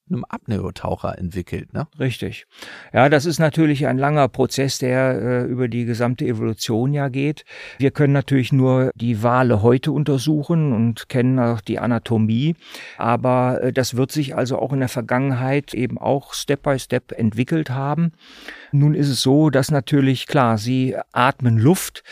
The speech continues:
Speaker 2: aber Lungen an sich sind unter Wasser relativ ineffektiv, ja,
Speaker 1: Mhm.
Speaker 2: weil sie würden schon in relativ geringer Tiefe kollabieren, ja, weil der Wasserdruck sehr, sehr hoch ist. Deswegen gehen auch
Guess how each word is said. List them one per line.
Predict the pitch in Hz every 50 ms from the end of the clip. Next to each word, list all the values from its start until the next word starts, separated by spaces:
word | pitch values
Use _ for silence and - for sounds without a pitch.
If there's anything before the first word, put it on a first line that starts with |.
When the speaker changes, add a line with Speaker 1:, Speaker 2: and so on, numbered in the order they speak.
| - - - - -
Speaker 2:
aber | - - 127 127 131 135 135 135
Lungen | 139 139 135 151 170 180 185 185 175 175 175 170 160 147 -
an | 135 131 131
sich | 113 120 156 135 - -
sind | 135 143 151 160 147 - -
unter | - 156 151 156 - 143 120 120
Wasser | 131 135 - - 143 131 117
relativ | 120 120 127 123 - 123 110 - -
ineffektiv, | - 110 113 - 85 - - - - - - - 107 - - - - - - -
ja, | - 90 104 127 139 139
Speaker 1:
Mhm. | - 104 92 87 90 104
Speaker 2:
weil | - 117 127 131 135
sie | 120 127 135 131 131 135 127 135
würden | 147 147 135 151 143 139 131 -
schon | - - 131 135 135 135
in | 120 120 123 123 120 110 - -
relativ | - - 113 120 127 127 120 - 127 123 113 - - - -
geringer | 131 120 135 147 147 131 117
Tiefe | - - 135 139 123 - 127
kollabieren, | - - 135 123 117 113 110 107 110 123 127 143 147 151 156 147 139
ja, | 120 113 120 117
weil | 113 110
der | 110 110 104 131
Wasserdruck | 131 - - 139 131 113 113 135 131 - -
sehr, | - 135 131 127
sehr | 117 131 120 107
hoch | 107 139 147 143 -
ist. | - - 156 160 - - - - - - - - - - - - - -
Deswegen | - 127 127 - 127 123 127 131 127 135 139 135
gehen | 117 123 127 131 135 143 143 139
auch | - - 107 110 -